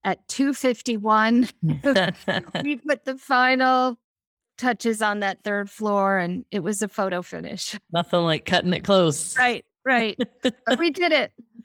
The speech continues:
Speaker 2: Were you, did, were you able to have a grand opening celebration, or did it just sort of naturally happen that you were already full and you just kinda went right back into business?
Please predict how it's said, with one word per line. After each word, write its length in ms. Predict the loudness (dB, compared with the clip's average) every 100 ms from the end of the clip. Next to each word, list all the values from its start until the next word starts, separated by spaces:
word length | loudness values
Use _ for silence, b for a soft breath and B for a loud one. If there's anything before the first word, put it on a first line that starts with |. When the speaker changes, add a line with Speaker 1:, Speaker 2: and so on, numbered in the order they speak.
| -2
Speaker 2:
Were 120 | 2 4
you, 480 | 4 4 2 -2 -4
did, 220 | -2 0
were 160 | 2 4
you 140 | 4
able 180 | 4 2
to 60 |
have 240 | 2 2 2
a 60 |
grand 280 | 2 2 2
opening 320 | 0 0 0
celebration, 680 | 0 0 2 4 4 2 0
or 80 | 0
did 160 | 0 -2
it 100 | 0
just 220 | 0 2
sort 220 | 2 4
of 360 | 4 2 -4 -8
naturally 720 | -10 -4 0 0 0 0 2
happen 280 | 2 0 -2
that 60 |
you 80 | 0
were 60 | 2
already 200 | 2 -2
full 280 | 2 2 4
and 100 | 0
you 60 |
just 180 | -2 -2
kinda 220 | -2 0
went 160 | -2 -2
right 180 | -2 0
back 200 | 0 0
into 160 | -4
business? 640 | 0 -2 -2 -6 -6 -10